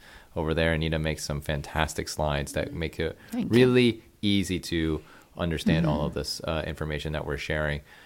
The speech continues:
Speaker 1: And overall, if you want to get some more personal connection on how you, on an individual level, can connect with overwhelm on a better coaching experience, we definitely provide that.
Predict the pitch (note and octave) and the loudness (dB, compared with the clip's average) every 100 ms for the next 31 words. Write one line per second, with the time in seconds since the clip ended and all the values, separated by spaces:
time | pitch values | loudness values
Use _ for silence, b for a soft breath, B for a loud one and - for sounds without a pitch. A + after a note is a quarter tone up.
0 | b - E2 D#2+ - F#2 F#2 F#2 F#2 F2+ | b -2 -2 -2 -2 0 4 6 4 2
1 | E2 F2+ F2 F2+ - F#2 D#2+ F#2 - - | -2 -2 0 -2 -2 -4 -2 -2 -2 -4
2 | F2 F2 D#2+ F2+ F2+ F2+ F2 - - G2+ | -2 -2 -2 -2 0 2 0 -2 0 0
3 | - F#2+ F#2 F#2+ F2 E2+ F#2 E2 D2+ - | 0 -2 -2 -2 -2 -2 -4 -4 -4 0
4 | F#2+ F2+ F2 A2+ B2+ C3 G#2+ F#2 F2 G2+ | 0 0 2 2 4 2 0 0 0 -2
5 | G#2+ G2+ G2+ F#2 E2 E2 D#2+ D#2+ - E2 | 0 2 2 2 2 0 0 -4 -4 -8
6 | - E2 D#2+ D#2+ - F2 D#2+ - - F2 | -4 -4 -4 -6 -6 0 0 0 -2 -2
7 | D2+ D2+ D2+ D#2 D2+ D2+ D2+ D#2 D#2 D2+ | -2 -2 0 -2 -2 -2 0 2 2 0
8 | B B B - G#2+ G2 - G2 F#2 F2+ | B B B -2 0 0 2 2 2 0
9 | F2+ - - F#2+ D#2+ - F#2 F#2 F#2+ F2 | -2 -6 -6 -4 -4 -2 0 2 0 -2
10 | - F2 F2+ F2 E2 E2+ F#2 E2+ E2 E2 | -6 -4 -2 -2 -2 -2 -2 -4 -2 0
11 | E2 D#2 - D2+ D2 D2 C#2+ D2 C#2+ | 0 0 -4 -2 0 -2 -2 -2 -2